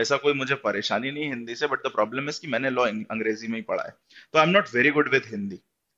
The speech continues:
मैं कोशिश करता हूँ कि मतलब आपको हिंदी में समझा दूं, but आप अगर मुझसे expect करेंगे कि मैं technical term बताऊं तो मैं उसमें असक्षम हूँ, बहुत मेरी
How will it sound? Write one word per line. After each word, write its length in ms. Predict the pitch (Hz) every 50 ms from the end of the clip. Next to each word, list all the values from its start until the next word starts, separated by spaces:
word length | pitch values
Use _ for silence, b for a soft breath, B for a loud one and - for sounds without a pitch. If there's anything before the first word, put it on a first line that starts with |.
| -
मैं 220 | 120 135 147 143 120
कोशिश 400 | 107 - - 185 180 - 160 -
करता 240 | 170 151 147 - 175
हूँ 80 | 180
कि 100 | 180 202
मतलब 420 | - 117 107 - - 135 160 165 170
आपको 240 | 170 - - 180
हिंदी 260 | 165 160 151 147 156 160
में 100 | 165 160
समझा 340 | 165 165 165 160 180 175
दूं, 160 | 156 - 165 - - _ _ _ _ -
but 100 | 139 139
आप 200 | 135 135 135 147
अगर 200 | 143 139 147 143
मुझसे 380 | 147 147 - - - 151 135 123
expect 360 | 113 - - - 143 135 -
करेंगे 340 | 143 131 131 131 139 143 143
कि 120 | 143 151
मैं 100 | 151 143
technical 520 | - - 101 - 110 113 113 151 156 160
term 240 | 160 160 156 156 151
बताऊं 320 | 139 135 - 135 143 156 147
तो 100 | 156 151
मैं 140 | 139 139
उसमें 260 | 135 127 - 147 143 -
असक्षम 640 | - 107 - - - 98 - - - - 143 127
हूँ, 160 | 110 104 104 104
बहुत 220 | 107 120 123 - 123
मेरी 260 | 117 117 120 123